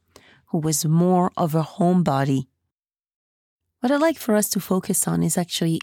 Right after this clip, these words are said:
what happens between Jacob and Esau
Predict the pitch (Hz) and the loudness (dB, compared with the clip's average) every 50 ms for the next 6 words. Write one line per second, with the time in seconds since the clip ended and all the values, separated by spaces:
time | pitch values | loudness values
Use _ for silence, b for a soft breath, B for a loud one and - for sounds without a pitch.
0 | - - 170 175 180 170 - - - - 175 175 - - - 147 151 156 165 - | -6 -6 -2 0 0 0 -2 -4 -4 -4 -4 -4 -4 -4 -6 -4 -4 -2 -4 -4
1 | - - 160 151 - - - 156 156 160 156 - - 180 185 185 - - 190 185 | -4 -4 -6 -6 -6 -4 -4 -2 0 0 0 0 0 0 0 0 0 0 -2 0
2 | 170 185 165 165 - - 196 175 - - - 170 156 156 | 0 -2 -4 -4 -4 -4 -4 -2 -2 0 0 0 0 -2